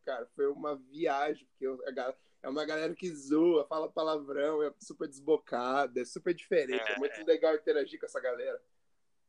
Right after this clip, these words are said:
Speaker 2: É, no começo você estranha porque a galera é meio agressiva na zoeira, sabe?
Speaker 1: Exato, exato.
Speaker 2: E a gente não era.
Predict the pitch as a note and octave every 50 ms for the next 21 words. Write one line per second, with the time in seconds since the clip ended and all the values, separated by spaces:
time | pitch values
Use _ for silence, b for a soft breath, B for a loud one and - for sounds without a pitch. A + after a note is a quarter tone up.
0 | _ _ - A#2 A2 A2 - C#3+ C#3 - E3 D#3 D#3 F3 - - - F#3+ F3+ -
1 | - - D#3+ D3 D#3 E3 - - E3+ D#3+ - - D#3 D3+ D#3 D3 C#3+ C#3+ C#3 C#3+
2 | D3 D3 D3+ D3+ C#3+ C#3 C#3 C#3 D3 D3 C#3+ D3 D#3 D#3+ D#3+ - - - D#3 D3+
3 | C#3 C3 A#2+ A#2+ A#2 A2 A2+ A2+ A2 G#2 G2+ G2 F#2+ - _ _ - A2 G#2+ G#2
4 | D3+ F3 F#3 F3+ G3 F3 F3 E3+ E3+ E3 - - - - - - E3+ D#3 E3+ F3+
5 | G#3 - _ - - - - D#3 C#3 C#3 - - G3+ - C#3 D3 D3 - E3 E3
6 | E3+ - _ A3+ G3+ E3+ E3+ E3+ D3+ B2 A#2+ - -